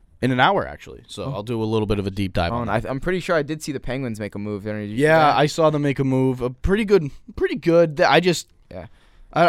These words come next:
Speaker 1: I don't, I don't think it's their year.
Speaker 2: Yeah, if only their owners cared about their baseball team.
Speaker 1: Yeah.
Speaker 2: <laughs> Yo,
Speaker 1: Should
Speaker 2: next
Speaker 1: be good.
Speaker 2: time we see you guys, full baseball pod.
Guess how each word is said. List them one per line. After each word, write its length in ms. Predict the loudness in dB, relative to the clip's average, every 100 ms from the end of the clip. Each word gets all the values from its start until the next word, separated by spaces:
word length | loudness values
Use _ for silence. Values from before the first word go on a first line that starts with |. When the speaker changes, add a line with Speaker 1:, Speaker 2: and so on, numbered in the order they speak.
| 4
Speaker 1:
I 40 |
don't, 180 | 2 2
I 60 | 0
don't 140 | 2
think 140 | 0 -2
it's 120 | -2
their 160 | -2
year. 260 | -2 -6 -8
Speaker 2:
Yeah, 140 | -10 0
if 100 | 4
only 200 | 4 4
their 140 | 4
owners 280 | 4 0 -2
cared 180 | -2 0
about 160 | 0 -2
their 80 |
baseball 380 | -6 -8 -8 -10
team. 320 | -10 -10 -6 -4 -2
Speaker 1:
Yeah. 300 | -4 -10 -12 -10 -10 -10 -12 -12
Speaker 2:
<laughs> 500 | -12 -12 -12 -12 2
Yo, 260 | 8 8 6
Speaker 1:
Should 140 | -4
Speaker 2:
next 260 | 0 0 8
Speaker 1:
be 20 |
good. 60 | 10
Speaker 2:
time 380 | 10 8 0 -12 -12
we 120 | -8 -8
see 180 | -4
you 120 | -2 4
guys, 340 | 6 6 2
full 360 | 2 8 10 10
baseball 420 | 8 6 6 6
pod. 440 | 8 8 8 4